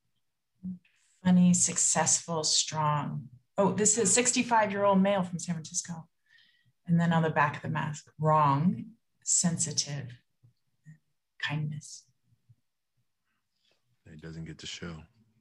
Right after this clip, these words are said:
Speaker 1: Yeah.
Speaker 2: And so this is part of the work. When we help people recognize,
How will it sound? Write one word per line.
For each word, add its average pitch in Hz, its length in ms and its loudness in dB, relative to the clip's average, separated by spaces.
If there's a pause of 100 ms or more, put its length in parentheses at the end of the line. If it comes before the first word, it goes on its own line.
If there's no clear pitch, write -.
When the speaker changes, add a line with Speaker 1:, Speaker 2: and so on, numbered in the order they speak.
(120)
Speaker 1:
Yeah. 147 220 -6 (1200)
Speaker 2:
And 101 100 -4
so 107 360 0 (840)
this 104 140 0
is 104 160 0
part 101 220 -2
of 92 40 -2
the 95 80 -2
work. 110 280 -6 (1200)
When 90 60 -18
we 87 80 -16
help 95 180 -12
people 98 220 -10
recognize, 90 500 -10